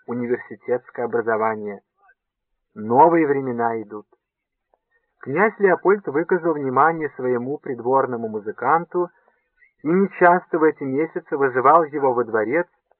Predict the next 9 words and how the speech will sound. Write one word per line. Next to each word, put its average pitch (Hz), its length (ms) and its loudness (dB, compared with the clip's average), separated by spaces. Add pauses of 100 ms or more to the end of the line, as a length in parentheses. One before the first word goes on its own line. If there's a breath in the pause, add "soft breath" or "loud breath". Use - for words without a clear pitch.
(100)
для 113 300 0
аккомпанирования. 110 1000 -6 (1080)
Но 165 320 6
исполнением 190 760 2
камерной 175 640 0
музыки, 165 580 -2
капеллы, 165 680 2
конечно, 165 560 -8
занимался 151 640 -4